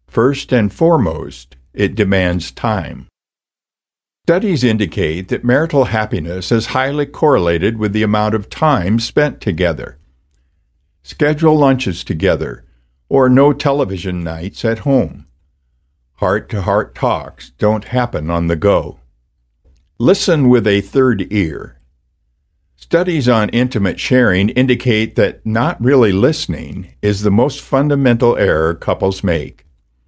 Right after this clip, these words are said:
We have a tendency to interrupt our spouse or be impatient while they are telling a story.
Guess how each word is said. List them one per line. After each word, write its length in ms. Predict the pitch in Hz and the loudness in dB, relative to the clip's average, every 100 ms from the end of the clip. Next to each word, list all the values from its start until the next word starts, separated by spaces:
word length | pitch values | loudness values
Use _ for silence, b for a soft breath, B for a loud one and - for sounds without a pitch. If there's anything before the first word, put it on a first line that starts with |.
| _ _ _ _ _ _ _ | _ _ _ _ _ _ _
We 180 | 98 95 | 0 0
have 220 | 113 127 | 0 0
a 80 | 139 | 0
tendency 720 | 131 131 110 85 - 95 113 | 2 0 0 -2 -2 0 0
to 220 | 104 95 | -2 -2
interrupt 480 | 104 98 95 139 - | 0 2 0 0 0
our 180 | 87 82 | -2 -2
spouse 680 | - - 76 58 98 - | -4 -4 -4 -4 -4 -2
or 180 | 107 107 | 0 0
be 280 | 101 123 117 | 2 2 2
impatient 680 | 104 - 151 160 - 92 - | 0 0 0 0 -2 -4 -2
while 260 | 110 104 | 0 0
they 220 | 101 123 | 2 2
are 120 | 107 95 | 2 0
telling 440 | - 101 95 98 | -2 -2 -2 -2
a 60 | 104 | -2
story. 600 | - 131 131 85 - | -2 2 2 2 -4